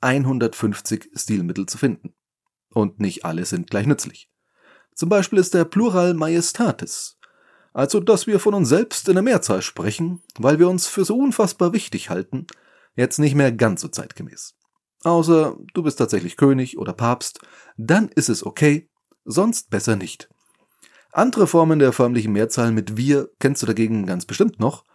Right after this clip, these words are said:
wenn zum Beispiel dein Zahnarzt oder deine Zahnärztin dich fragt, „Na, was fehlt uns denn?“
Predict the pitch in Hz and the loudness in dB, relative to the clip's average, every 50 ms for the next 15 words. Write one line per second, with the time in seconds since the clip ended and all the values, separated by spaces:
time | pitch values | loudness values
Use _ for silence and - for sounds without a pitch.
0 | _ _ _ _ _ _ _ _ - 131 151 156 190 185 175 170 - 196 175 170 | _ _ _ _ _ _ _ _ -2 -2 0 0 2 2 2 2 4 4 4 4
1 | 170 170 170 - 185 185 196 196 196 190 185 180 - - 143 135 123 123 123 123 | 4 2 2 2 2 2 2 2 0 0 0 0 -2 -2 -2 0 0 0 -2 -2
2 | 127 - - 160 151 156 214 127 139 135 - - 135 131 135 131 - - 131 - | -2 -2 0 2 2 2 0 0 -2 -2 -2 -4 -4 -4 -4 -4 -4 -2 -2 -2
3 | - - - - _ _ _ _ _ _ _ _ _ _ - 208 196 180 175 208 | -2 -4 -10 -20 _ _ _ _ _ _ _ _ _ _ 4 6 8 8 6 6
4 | 233 - _ _ _ _ _ _ _ _ - - - - - 107 117 113 110 - | 4 -2 _ _ _ _ _ _ _ _ -20 -20 -20 -16 -6 -2 -2 0 0 -2
5 | - - - - _ - - - - 214 277 302 277 - - - 175 131 113 101 | -6 -8 -12 -16 _ -14 -6 -2 0 2 2 2 0 -2 -2 0 2 2 2 0
6 | - - - 107 87 76 - | -4 -6 -6 -6 -8 -8 -10